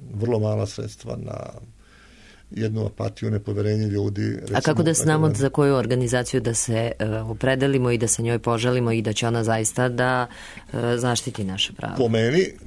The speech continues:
Speaker 1: po meni je potrebno, znači, da se u Srbiji, i na tome se radi, formira jedna organizacija koja će imati specifičnu težinu, znači, na celom, na celom, da kažem, tržištu Srbije, a takođe druge organizacije koje se bave zaštitom potrošača će uvek naći neku svoju posebnu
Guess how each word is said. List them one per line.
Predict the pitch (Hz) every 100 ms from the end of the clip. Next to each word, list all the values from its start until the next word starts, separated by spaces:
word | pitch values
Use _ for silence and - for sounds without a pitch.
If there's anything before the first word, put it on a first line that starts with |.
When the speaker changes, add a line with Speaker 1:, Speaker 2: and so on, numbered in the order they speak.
| -
Speaker 1:
po | 120
meni | 117 139
je | 156
potrebno, | - 127 143 117 110 113
znači, | 110 104
da | 117 107
se | - 107
u | 110
Srbiji, | 113 117 117 101
i | 95 101
na | 113
tome | 101 120 113
se | - 107
radi, | 104 131 127
formira | 117 113 117 107 107 - 131 127
jedna | 107 101
organizacija | 107 104 104 101 107 104 110
koja | - 101
će | -
imati | 107 101 113 110 104 -
specifičnu | - 107 - 110 107 101
težinu, | 113 95 104 110 104 - - -
znači, | 104 -
na | 104
celom, | 101 110 101 87 90 175 -
na | 151 113
celom, | 104 110 104 101 110
da | 104
kažem, | 107 98 95
tržištu | 101 95 - 104
Srbije, | 113 120 147 160 165 - - - -
a | 95
takođe | 104 107 120 135 147 127 -
druge | 104 147 160
organizacije | 110 107 98 95 95 120
koje | 107 110 107 107
se | - - - -
bave | 190 113 98 131 117
zaštitom | 117 101
potrošača | 107 - - 117 131
će | 113 117
uvek | 143 143
naći | 120 131 117
neku | 110 113
svoju | - 135 139
posebnu | 120 120 135 110 98